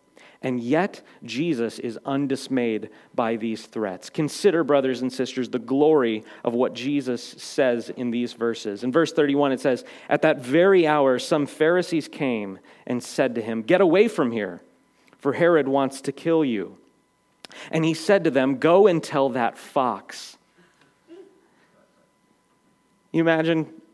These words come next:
talking about one of our rulers? "Go and tell that fox. Behold, I cast out demons and perform cures today and tomorrow. And on the third day, I finish my course.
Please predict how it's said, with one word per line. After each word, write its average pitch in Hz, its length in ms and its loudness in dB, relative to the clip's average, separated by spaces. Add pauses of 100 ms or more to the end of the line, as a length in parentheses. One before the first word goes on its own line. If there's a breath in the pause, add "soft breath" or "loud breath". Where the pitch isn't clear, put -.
talking 156 300 0
about 139 180 2
one 147 140 0
of 139 100 -2
our 143 160 2
rulers? 151 680 -2 (1300)
"Go 143 160 0
and 143 100 -2
tell 135 200 0
that 120 200 0
fox. 107 480 -8 (400 loud breath)
Behold, 185 400 6
I 175 140 4
cast 175 440 0
out 139 300 2
demons 139 720 -2 (240 soft breath)
and 135 160 -4
perform 135 520 -2
cures 170 580 0
today 131 420 -2
and 131 100 -2
tomorrow. 110 640 -4 (580 soft breath)
And 113 180 -4
on 120 140 0
the 113 100 -2
third 120 340 -2
day, 107 400 -4
I 107 120 -8
finish 104 420 -10
my 95 160 -8
course. 104 580 -8